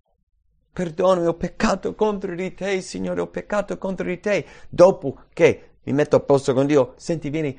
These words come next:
ho peccato contro di te." Forse tu avevi ragione nell'argomento, ma non ti interessa quello. Tu sei aggravato che tu hai peccato contro Dio, in questo caso contro questa persona,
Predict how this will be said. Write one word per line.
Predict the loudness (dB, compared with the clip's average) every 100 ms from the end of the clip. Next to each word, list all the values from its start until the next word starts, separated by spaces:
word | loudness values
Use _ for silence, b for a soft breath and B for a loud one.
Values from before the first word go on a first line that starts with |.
| B
ho | -8
peccato | -6 -8 -8 -8 -8
contro | -8 -6 -6
di | -4
te." | -4 -6 _
Forse | -4 0 -2 -2
tu | 0 0 0 -8 _
avevi | -4 6 6 6 2
ragione | 2 4 6 6 4 -2 -4
nell'argomento, | 2 4 4 2 4 4 2 -4 -14 -16 _ _ _ _ _ _ _ _ _ _ _ _
ma | 0
non | 2 2
ti | 0
interessa | -2 -2 -6 -6 -10 -12
quello. | -12 -12 -14 -20 _ _ _ _ _ _ _
Tu | 0
sei | 0 2
aggravato | 2 4 4 2 -2
che | -6 -8
tu | -6 -6
hai | -6
peccato | -10 -14 -14 -18 -12 -10
contro | -8 -6 -4
Dio, | -2 -2
in | -4
questo | -6 -6
caso | -2 -2 -2
contro | -6 -8 -8 -12 b b
questa | -6 -4 -4
persona, | -8 -10 -12 -12 -12